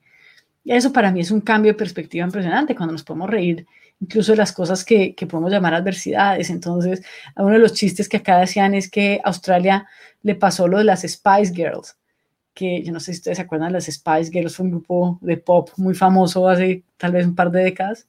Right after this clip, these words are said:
de Inglaterra. Y decían, "A Australia le pasó lo de las Spice Girls, todo iba bien hasta que llegó Victoria". <laughs> Entonces, eh,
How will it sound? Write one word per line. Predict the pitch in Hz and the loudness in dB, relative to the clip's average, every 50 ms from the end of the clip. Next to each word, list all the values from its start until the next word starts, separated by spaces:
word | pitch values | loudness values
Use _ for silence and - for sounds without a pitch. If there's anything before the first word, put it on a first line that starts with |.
| _ - | _ -6
de | 175 175 | -4 -2
Inglaterra. | 180 160 156 156 - 180 175 185 208 220 - - | 0 0 0 0 0 0 2 2 2 0 0 -6
Y | 185 | -6
decían, | 180 185 175 180 - - - - | -4 -4 -4 -6 -10 -18 -18 -16
"A | 139 - | -8 -8
Australia | 180 - - 208 208 220 247 | -8 0 4 4 6 6 6
le | 233 | 4
pasó | 233 208 - 214 196 | 4 2 2 2 4
lo | 208 226 | 6 6
de | 233 | 6
las | 226 208 202 - | 8 6 4 2
Spice | 185 - - - 196 196 190 175 | -2 -6 2 4 4 4 4 0
Girls, | 180 185 180 170 165 147 - - _ | -2 -4 -4 -4 -4 -8 -14 -14 _
todo | - 214 220 | 4 6 6
iba | 220 240 247 247 | 8 8 8 6
bien | 254 262 269 294 302 285 - | 6 4 4 2 0 0 -2
hasta | - 190 - - 180 | -8 -6 -4 -6 -6
que | - 185 | -6 -4
llegó | 175 165 160 190 202 | -6 -4 -2 0 0
Victoria". | 202 214 208 - 226 208 185 170 160 156 - - - - _ | 0 0 0 0 0 0 0 0 -4 -6 -8 -10 -16 -20 _
<laughs> | _ _ _ - | _ _ _ 0
Entonces, | 269 240 - - - - 139 _ _ _ 139 - - 311 - - _ - 262 285 294 302 311 285 277 262 185 _ _ _ - | 0 0 0 -2 -12 -16 -16 _ _ _ -20 -16 -16 -16 -16 -16 _ -10 -10 -8 -8 -8 -8 -10 -12 -14 -14 _ _ _ -4
eh, | 254 226 208 208 220 220 | 0 2 4 4 4 2